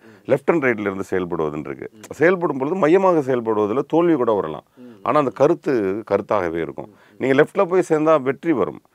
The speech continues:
ஆனா கருத்தியல் வந்து இந்த சேர்ப்ப பெரிய நியூஸ் ஆக்கி கருத்தியலை சிறிதாக்கிடுவாங்க. ஆனா பணம் வந்துரும்.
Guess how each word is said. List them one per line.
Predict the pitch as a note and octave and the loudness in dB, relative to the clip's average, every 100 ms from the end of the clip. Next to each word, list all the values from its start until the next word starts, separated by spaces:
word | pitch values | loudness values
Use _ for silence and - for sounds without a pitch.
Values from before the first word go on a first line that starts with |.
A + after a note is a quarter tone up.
| _ - | _ -12
ஆனா | - D#3 E3+ C#3 A2 F2+ D#2 | -2 2 4 4 2 0 -4
கருத்தியல் | - E3+ F#3 - E3 B2 | 0 2 2 0 0 0
வந்து | G2+ F2 A#2+ G3+ F3 - - | -2 -2 0 0 -2 -10 -10
இந்த | A#2+ A#2+ A2 G#2 - | -6 -4 -2 -4 4
சேர்ப்ப | G3 A3+ G#3+ - E3 C3 | 10 12 10 4 4 4
பெரிய | G2 B2 C#3+ | 2 0 0
நியூஸ் | B2+ A#2+ - | 0 0 0
ஆக்கி | F#2+ B2 F3 - | -2 0 -4 2
கருத்தியலை | E3 F#3 F3 A2+ - | 2 2 -2 -4 -4
சிறிதாக்கிடுவாங்க. | G#2 F#2+ D2+ D2 C#2+ C#2+ - - | -2 -2 -2 -4 -6 -8 -14 -2
ஆனா | F3+ | 0
பணம் | F3 B2 | 2 2
வந்துரும். | G#2+ D2 - - _ _ | 0 -4 -10 -18 _ _